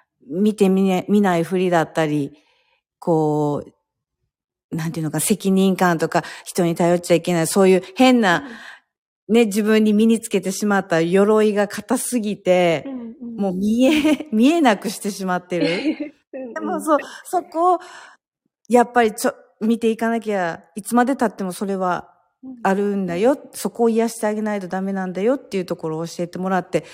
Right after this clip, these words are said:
Speaker 2: うん。
Speaker 1: こう、そうですね、そこをちゃんと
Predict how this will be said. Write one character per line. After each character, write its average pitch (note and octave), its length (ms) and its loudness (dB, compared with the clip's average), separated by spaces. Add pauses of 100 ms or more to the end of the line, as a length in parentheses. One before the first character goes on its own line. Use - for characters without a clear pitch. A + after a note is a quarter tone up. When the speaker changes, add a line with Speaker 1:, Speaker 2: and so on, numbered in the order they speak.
(360)
Speaker 2:
う C4 60 -16
ん。 A#3 60 -16
Speaker 1:
こ D#3+ 640 2
う、 - 40 -20 (1120)
そ F3 100 2
う D#3 40 4
で C#3+ 60 0
す C3 100 -8
ね、 D#3 80 -2
そ F#3+ 180 0
こ E3+ 300 2
を - 220 -8 (320)
ち - 100 -8
ゃ F3 80 -2
ん E3+ 80 -4
と - 340 -6